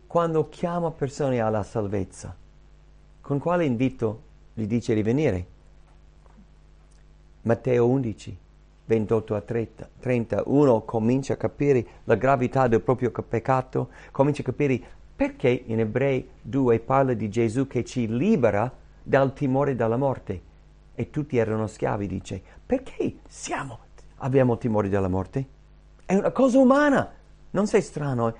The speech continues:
Perché abbiamo timore della morte? Perché dentro di noi sappiamo, non lo mettiamo, non ci crediamo, però sappiamo che c'è qualcosa e qualcuno dopo la morte a cui dobbiamo rispondere.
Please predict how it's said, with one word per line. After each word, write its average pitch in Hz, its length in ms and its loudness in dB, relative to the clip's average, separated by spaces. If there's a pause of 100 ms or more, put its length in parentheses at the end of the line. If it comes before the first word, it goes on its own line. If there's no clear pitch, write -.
(220)
Perché 196 400 0
abbiamo 147 320 2
timore 127 300 0
della 117 160 2
morte? 127 360 0 (160)
Perché - 300 -6
dentro - 380 -10
di 110 80 -10
noi 131 280 -6 (140)
sappiamo, - 640 -10 (120)
non 127 200 6
lo 139 180 8
mettiamo, 156 640 2 (100)
non 127 320 2
ci - 160 -4
crediamo, 131 800 2
però 123 200 -4
sappiamo - 600 -12 (160)
che 107 180 -6
c'è 110 320 0 (140)
qualcosa 110 680 4
e 110 320 2
qualcuno 113 840 0
dopo 113 260 4
la 110 100 6
morte 127 320 2
a 98 40 -2
cui 123 180 -4
dobbiamo 110 320 2
rispondere. 107 560 0